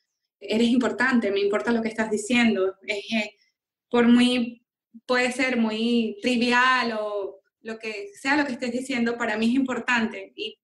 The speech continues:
te miro a los ojos, te escucho y si necesitas cualquier retroalimentación estoy aquí para dártela, pero te escucho.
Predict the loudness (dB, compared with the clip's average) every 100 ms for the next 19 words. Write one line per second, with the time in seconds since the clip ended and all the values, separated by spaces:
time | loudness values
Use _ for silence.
0 | _ _ _ -2 0 0 0 -2 -4 -4
1 | -4 -4 -8 -8 -8 -8 -8 -4 -4 -4
2 | -8 -8 -18 _ _ _ _ 0 0 0
3 | -2 2 2 2 -2 -2 0 -2 -2 -10
4 | _ _ _ _ 0 0 -2 -4 -4 -4
5 | -4 -4 -8 -8 -8 -6 -4 -2 -2 0
6 | 0 0 -4 -10 -10 -8 -10 -6 -2 -2
7 | -2 -8